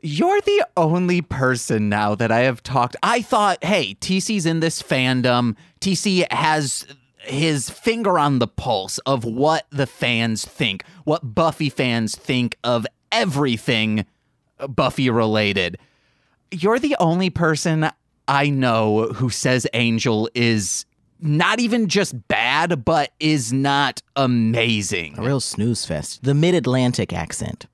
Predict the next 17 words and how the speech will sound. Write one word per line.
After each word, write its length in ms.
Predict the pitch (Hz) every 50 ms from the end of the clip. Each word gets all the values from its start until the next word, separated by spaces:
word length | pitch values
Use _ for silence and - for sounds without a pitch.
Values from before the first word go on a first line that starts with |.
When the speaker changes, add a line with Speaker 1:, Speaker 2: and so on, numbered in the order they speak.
| _ _ -
Speaker 1:
Okay, 320 | 151 190 - - 113 110
okay. 380 | 117 135 - 120 101 87 92 - - _ _
Uh, 560 | 151 170 175 175 180 185 180 170 165 156 147 135 - _ _ _ _ _ _ _ _ _ _ _ _
I 300 | 131 156 240 302 370 427 - - - - - -
fucking 400 | - 240 233 226 - 208 165 170
loved 540 | 151 123 127 131 139 135 120 104 - - 135
this. 380 | 104 90 80 87 101 - -
Speaker 2:
I 40 | -
had 120 | 175 208 196
to 60 | -
take 160 | - 170 139
a 60 | 123 107
break 340 | 95 110 120 123 120 -
in 120 | - 98 95
between 280 | 98 - 110 110 101 95
each 180 | 92 107 -
episode. 500 | 104 95 92 - 92 - 90 82 82 80